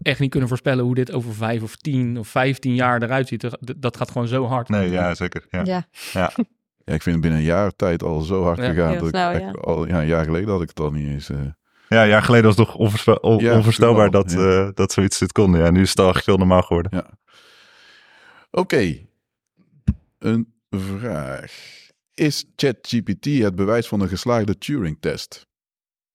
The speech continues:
Speaker 4: Ja, ik verwacht wel heel
Speaker 2: Martin,
Speaker 4: veel
Speaker 2: wil je
Speaker 4: van
Speaker 2: het terug
Speaker 1: Nou,
Speaker 2: zitten, denk ik?
Speaker 1: vind ik een goede vraag.
Speaker 4: <laughs>
Speaker 1: Eh, nou, moet ik zeggen, ik ken niet de exacte definitie van een Turing-test, maar i-, in, eh, in de volksmond is het als een computer je, eh, voor de gek kan houden,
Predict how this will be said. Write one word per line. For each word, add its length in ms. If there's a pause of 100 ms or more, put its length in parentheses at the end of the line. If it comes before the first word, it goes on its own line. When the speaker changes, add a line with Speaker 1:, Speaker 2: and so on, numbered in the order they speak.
(1600)
Speaker 4:
Ja, 140
ik 140
verwacht 240
wel 80
heel 100
Speaker 2:
Martin, 200
Speaker 4:
veel 80
Speaker 2:
wil 80
je 60
Speaker 4:
van 100
Speaker 2:
het 80
terug 160
Speaker 1:
Nou, 100
Speaker 2:
zitten, 180
denk 20
ik? 80
Speaker 1:
vind 120
ik 80
een 180
goede 880
vraag. 0 (120)
Speaker 4:
<laughs> 1120
Speaker 1:
Eh, 960 (680)
nou, 320
moet 180
ik 60
zeggen, 220
ik 80
ken 140
niet 280
de 160
exacte 420
definitie 460
van 120
een 80
Turing-test, 500
maar 280
i-, 160
in, 240
eh, 460
in 80
de 80
volksmond 440
is 120
het 200
als 360
een 160
computer 500
je, 260
eh, 240
voor 140
de 60
gek 160
kan 120
houden, 580